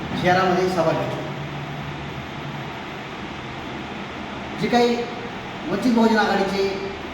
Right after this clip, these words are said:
सर्वसार्वे आहेत बाळासाहेब आंबेडकर, त्यांनी सुद्धा बीडमध्ये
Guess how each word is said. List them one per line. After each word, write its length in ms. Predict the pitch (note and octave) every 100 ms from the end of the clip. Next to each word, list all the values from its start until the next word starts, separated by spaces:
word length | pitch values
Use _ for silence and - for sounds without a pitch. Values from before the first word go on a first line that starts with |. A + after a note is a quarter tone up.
| -
सर्वसार्वे 420 | F#3 G#3 G#3 G3+
आहेत 280 | F3+ D#3+ D3+ - - - -
बाळासाहेब 380 | E3 F3 F#3 F#3
आंबेडकर, 480 | D#3+ D3+ A#2 B2+ B2+ - - - - - -
त्यांनी 220 | E3+ G3
सुद्धा 240 | G3 F#3 - - - D3 - - - - - - -
बीडमध्ये 380 | F#3+ G#3+ F#3